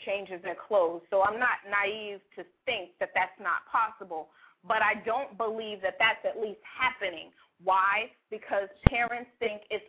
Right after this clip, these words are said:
okay for their children to dress these ways and wonder why they get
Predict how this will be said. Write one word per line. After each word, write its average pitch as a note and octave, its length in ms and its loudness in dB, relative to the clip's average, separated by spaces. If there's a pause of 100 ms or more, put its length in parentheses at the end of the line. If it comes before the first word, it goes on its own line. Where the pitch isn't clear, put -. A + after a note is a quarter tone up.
okay A3+ 760 0 (340)
for A#3 120 0
their G#3+ 180 0 (140)
children A#3 480 -2
to G#3+ 100 -4
dress G#3+ 380 2 (140)
these F#3+ 300 -10
ways E3 460 -2 (300)
and G3 160 -2
wonder D4 380 6
why A3+ 340 0
they A#3 160 -2
get A3 160 -4